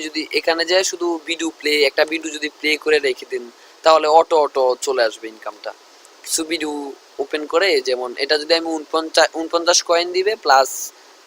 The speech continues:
এটা আমাকে এত ডলার, এত সেন্ট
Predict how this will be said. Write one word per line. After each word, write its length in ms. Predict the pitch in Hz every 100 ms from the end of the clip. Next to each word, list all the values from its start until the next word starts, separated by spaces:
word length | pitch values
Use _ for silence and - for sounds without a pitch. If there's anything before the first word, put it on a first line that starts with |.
| -
এটা 120 | 135 135
আমাকে 280 | 139 135 139 131 127 - 151
এত 100 | - 139 127 123
ডলার, 220 | 120 110 104 - 131
এত 100 | - 131 123 113
সেন্ট 220 | 123 117